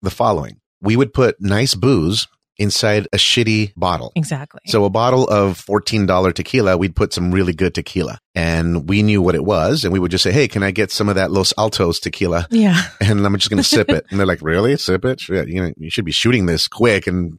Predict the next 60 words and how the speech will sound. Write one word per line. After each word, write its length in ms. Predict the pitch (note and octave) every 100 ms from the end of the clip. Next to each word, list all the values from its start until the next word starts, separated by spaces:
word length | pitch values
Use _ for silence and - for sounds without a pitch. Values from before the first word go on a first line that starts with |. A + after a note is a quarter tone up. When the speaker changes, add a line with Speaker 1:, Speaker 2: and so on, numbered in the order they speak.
| -
Speaker 1:
putting 160 | G#2
a 80 | F#2+
lime 280 | F#2+ G#2+ G#2+
in 120 | G2
your 100 | F#2
mouth 200 | F#2 F2
and 100 | F2+
then 60 | F2+
some 180 | F2 E2
water." 360 | G2+ F#2+ F2+ -
Speaker 2:
Right. 220 | F3+ C#3+ -
Speaker 1:
It's 120 | F2+
terrible 380 | - G2+ F#2+ F2
tequila. 380 | D#2+ - A2+ E2 - _ -
But 80 |
we 160 | F#2+ G2+
knew 120 | F#2+
what 120 | F2+
we 80 | D#2+
had 180 | E2+ G2+
in 120 | E2
there. 120 | D#2 D2
So 100 | F2
we're 60 |
like, 100 | F2+
"No, 100 | C3
no, 80 | A2+
no, 80 | G2
it's 120 | F2+ -
okay. 160 | -
I'm 80 | E2
just 120 | -
gonna 120 | F2
sip 220 | D#2 - -
it." 60 | -
And 120 | G#2
so 220 | - G#2 G2
that's 340 | F#2 G#2 A2+
the 120 | -
hack, 400 | F2 G2+ E2 - - -
because 500 | F2 F#2 - F2+ E2+
some 140 | - A#2
people 500 | A#2+ A2 G#2+ G#2 G2+
may 180 | A2
wanna 240 | A2+ A2 G#2+
show 240 | - A2
off, 320 | F2+ A#2 E3+ -
but 340 | F#2 F2+ F2+ -
I 80 | A#2
don't 140 | C#3+
care 140 | - E2+
about 160 | G2+
showing 240 | A2 B2 A#2+
off. 220 | B2 C#3
I'm 80 | E3+
Speaker 2:
Nah. 60 | G2
Speaker 1:
more 120 | G2
about 220 | F#2 F2+
being 160 | F#2+ F2+
anonymous 540 | E2+ E2 F#2+ A#2 -